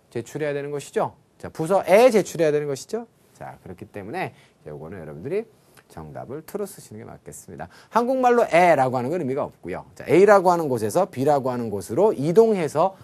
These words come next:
자, 지금 제출하는 개념이기 때문에, 자, 요거는 지금 전치사 to를 쓰는 것이 가장 합당합니다.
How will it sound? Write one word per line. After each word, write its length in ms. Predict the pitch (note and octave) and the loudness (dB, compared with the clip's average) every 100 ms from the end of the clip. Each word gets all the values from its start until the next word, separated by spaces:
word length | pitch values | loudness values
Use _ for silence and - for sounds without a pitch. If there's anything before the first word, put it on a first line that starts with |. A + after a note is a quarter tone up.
| _ | _
자, 280 | - F2 D#2+ | -12 -10 -10
지금 360 | - F#2 C3+ F3+ _ | -12 -10 -10 -10 _
제출하는 580 | G#2 F#2 - G#2+ G2+ C#3 | -14 -12 -10 -10 -10 -12
개념이기 460 | F2 F#2 G2+ E2+ | -14 -16 -16 -16
때문에, 500 | - D3+ A#2 D#3+ D#3 - _ _ | -16 -14 -12 -10 -10 -12 _ _
자, 160 | - E2+ | -14 -12
요거는 320 | E2+ F#2 F#2+ | -10 -12 -14
지금 420 | E2+ F#2+ F3+ A#3 G#3+ | -14 -12 -12 -14 -16
전치사 420 | - D2 - - - | -18 -18 -18 -20 -18
to를 260 | - F3 | -16 -14
쓰는 300 | F3 D3+ A2+ | -14 -16 -18
것이 400 | B1 A#2+ - F3+ G3 | -18 -18 -16 -16 -16
가장 260 | D3+ E2 F2+ | -20 -20 -18
합당합니다. 680 | C#3+ - C#3+ D2 A#1 - | -18 -18 -18 -18 -16 -18